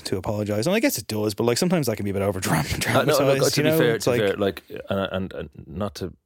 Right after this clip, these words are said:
Speaker 1: Uh, apologising is hard,
Speaker 2: and,
Speaker 1: you know?
Speaker 2: uh, apologising is hard,
Speaker 1: I s-, I
Speaker 2: but
Speaker 1: speak from
Speaker 2: if
Speaker 1: experience.
Speaker 2: someone, if some-, <laughs> but if someone, like, does their absolute best to do an absolute full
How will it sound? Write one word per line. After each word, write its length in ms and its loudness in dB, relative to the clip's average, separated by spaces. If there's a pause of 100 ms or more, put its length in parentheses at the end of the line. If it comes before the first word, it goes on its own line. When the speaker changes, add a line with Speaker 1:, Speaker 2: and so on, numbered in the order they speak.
(120)
Speaker 1:
Uh, 180 -2
apologising 540 4
is 120 2
hard, 340 0
Speaker 2:
and, 100 2
Speaker 1:
you 60 2
know? 160 4
Speaker 2:
uh, 40 2
apologising 380 0
is 100 -4
hard, 100 2
Speaker 1:
I 20 4
s-, 120 0
I 20 -2
Speaker 2:
but 160 2
Speaker 1:
speak 200 0
from 100 2
Speaker 2:
if 80 2
Speaker 1:
experience. 360 2
Speaker 2:
someone, 200 0
if 120 -4
some-, 260 -4 (380)
<laughs> 760 -4
but 120 0
if 80 -2
someone, 460 -2
like, 320 -4 (340)
does 220 0
their 240 0
absolute 440 -2
best 300 -2
to 60 -6
do 200 -2
an 80 -2
absolute 340 -4
full 420 -4